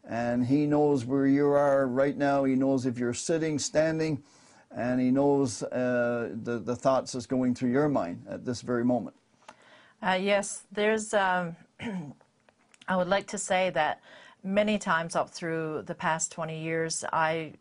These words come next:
Speaker 2: I felt very alone. I felt very, almost like as if God didn't even hear me anymore or wasn't there and didn't care. But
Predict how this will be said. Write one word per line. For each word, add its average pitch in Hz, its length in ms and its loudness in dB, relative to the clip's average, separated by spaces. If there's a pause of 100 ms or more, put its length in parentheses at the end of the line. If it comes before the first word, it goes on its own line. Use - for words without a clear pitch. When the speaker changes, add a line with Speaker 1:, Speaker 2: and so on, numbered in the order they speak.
Speaker 2:
I 170 100 0
felt 160 440 -2
very 160 360 -4
alone. 156 420 -2
I 151 60 -6
felt - 320 -4
very, 151 400 -4 (460)
almost 170 420 -2
like 151 200 0
as 156 120 -10
if 156 180 -10
God 151 380 0
didn't 160 300 -10
even 156 240 -10
hear 160 240 -6
me 151 180 -8
anymore 147 640 -4
or 151 160 -6
wasn't 156 360 -2
there 156 280 0
and 151 100 -8
didn't 151 260 -10
care. 185 380 -2 (460)
But 175 320 2